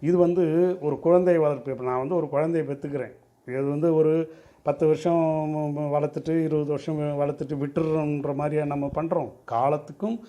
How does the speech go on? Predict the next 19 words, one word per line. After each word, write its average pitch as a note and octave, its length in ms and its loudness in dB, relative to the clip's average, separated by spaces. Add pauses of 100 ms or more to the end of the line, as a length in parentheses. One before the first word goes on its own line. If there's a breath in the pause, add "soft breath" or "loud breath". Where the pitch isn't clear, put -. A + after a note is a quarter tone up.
(140 loud breath)
அவர்கள் C3+ 360 -2
நம்மளை B2+ 340 -6
குழந்தைய C#3 380 -2
மாதிரி C#3 240 -4
பார்க்குறோம். A#2+ 360 -4
அதே C3 260 -2
மாதிரி D#3 500 -4 (360 loud breath)
இந்த C3 480 -2 (200)
மக்களை, D3 600 -2 (1040 loud breath)
இந்த B2+ 220 -2
பூ-, B2+ 340 -2
இந்த B2 140 -2
உலகத்துல E3 540 0
மக்கள் C3+ 460 -4
எல்லாரையுமே C#3 600 0 (180)
நம்ம D3 300 -2
பேச்சு E3 360 -4
கேட்குறவங்க, A2+ 640 -10 (280)
அவர்களுக்கு B2+ 920 -2